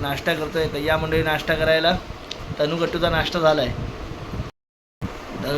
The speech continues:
गट्टूचा पण झालाय, तनू अभ्यास करतोय, तो पण अभ्यास करतोय. आणि इथे बघा समीक्षा नाश्ता करते. या इथे मस्तपैकी मेंदू वडे बनलेत आपले, छान चटणी. चला या पावसात मस्त असं गरम गरम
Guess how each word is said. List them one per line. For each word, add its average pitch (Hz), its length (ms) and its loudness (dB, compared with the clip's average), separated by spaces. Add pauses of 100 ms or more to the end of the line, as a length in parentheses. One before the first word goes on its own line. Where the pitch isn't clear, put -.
गट्टूचा 160 300 2
पण 175 160 4
झालाय, 170 360 8 (100)
तनू 156 220 0
अभ्यास 151 280 2
करतोय, 160 420 0
तो 151 80 0
पण 156 120 -2
अभ्यास 151 300 0
करतोय. 160 440 0 (600)
आणि 135 240 0
इथे 143 160 4
बघा 143 200 4
समीक्षा 143 480 2
नाश्ता 139 340 2
करते. 143 360 4 (840)
या 131 180 0
इथे 135 220 2
मस्तपैकी 143 480 -2
मेंदू 143 320 2
वडे 151 200 6
बनलेत 147 320 4
आपले, 151 320 2 (680)
छान 147 240 4
चटणी. 147 460 0 (360)
चला 131 220 4
या 135 200 6 (600)
पावसात 139 320 4
मस्त 139 260 2
असं 143 340 4 (180)
गरम 139 220 4
गरम 147 160 6